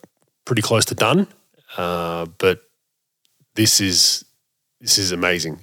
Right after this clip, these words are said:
um, and this goes to, to, towards people's concerns with big tech and the conspiracy theories around, you know, digital I Ds and,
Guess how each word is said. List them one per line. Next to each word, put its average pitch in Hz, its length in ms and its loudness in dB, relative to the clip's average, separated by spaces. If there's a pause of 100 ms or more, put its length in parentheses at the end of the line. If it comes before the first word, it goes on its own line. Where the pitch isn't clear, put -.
um, 87 220 -2
and 90 100 -4
this 110 120 2
goes 123 300 2
to, 101 240 2
to, 104 200 -2
towards 95 440 0
people's 104 300 -4
concerns 90 440 0
with 78 120 -10
big 120 200 0
tech 104 420 2
and 87 100 -2
the 80 60 -6
conspiracy 101 480 0
theories 98 360 -2
around, 90 380 2 (640)
you 95 60 -6
know, 85 60 -2
digital 98 280 0
I 95 160 2
Ds 104 600 0
and, 85 340 -6